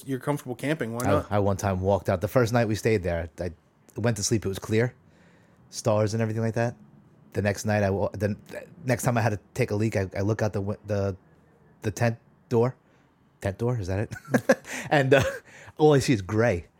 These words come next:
Speaker 1: Fog?
Speaker 2: It had gotten fog. My brain could not comprehend what the fuck I was looking at.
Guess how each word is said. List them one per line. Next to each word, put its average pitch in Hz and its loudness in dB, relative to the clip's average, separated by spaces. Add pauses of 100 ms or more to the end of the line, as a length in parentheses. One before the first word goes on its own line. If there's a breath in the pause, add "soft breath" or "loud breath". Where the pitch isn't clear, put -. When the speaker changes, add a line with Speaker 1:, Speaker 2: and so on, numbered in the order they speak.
(580 soft breath)
Speaker 1:
Fog? 135 2
Speaker 2:
It 123 2
had 123 2
gotten 120 0
fog. 117 -4
My 120 2
brain 120 2
could 98 -4
not 107 2
comprehend 107 0
what 101 0
the 101 -6
fuck - -2
I 101 2
was 90 -2
looking 90 -8
at. 76 -12